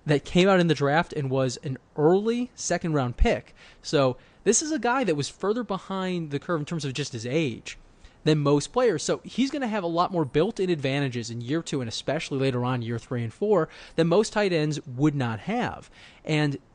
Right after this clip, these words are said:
if he develops the way that I think a lot of teams thought he could coming out of, uh, the twenty fifteen draft, this might be one of the premier joker tight ends in the entire league. I mean, he's got the size, and he definitely has the speed in the hands, and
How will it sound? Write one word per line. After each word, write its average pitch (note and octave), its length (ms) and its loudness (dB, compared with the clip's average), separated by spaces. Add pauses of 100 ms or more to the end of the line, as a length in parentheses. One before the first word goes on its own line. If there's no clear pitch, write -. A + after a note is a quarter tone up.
if C4 180 0
he C#4 120 0
develops D#3+ 420 2
the C#3 100 0
way C3+ 280 2
that C3 200 -2
I A#2 40 -6
think B2+ 120 -6
a A#2 40 -4
lot A2+ 320 -2
of F3+ 80 0
teams D#3 240 -4
thought C#3 200 0
he B2 120 -4
could B2+ 380 0
coming C3 260 -2
out A#2+ 140 -2
of, G#2+ 360 -10
uh, A#2+ 200 -4
the A#2+ 100 -4
twenty B2 220 -4
fifteen A#2 260 -6
draft, D3+ 540 -2 (600)
this - 160 2
might E4 120 2
be A#3+ 100 0
one G#3 140 0
of F3+ 40 -4
the E3+ 60 2
premier D#3+ 400 0
joker D#3+ 480 2
tight D#3+ 260 2
ends C3+ 200 0
in B2+ 80 0
the B2+ 100 0
entire A#2+ 400 -2
league. E3 240 0
I A#2 40 -2
mean, C3+ 120 0
he's C3 100 -2
got E3 200 0
the - 80 -8
size, D#3+ 400 -2
and B2 80 -6
he A#2 60 -8
definitely A3 440 -2
has G#3 160 -2
the F#3+ 80 -4
speed F3 260 -4
in C#3+ 120 -2
the B2+ 60 -2
hands, E3 460 -6 (420)
and D3 260 0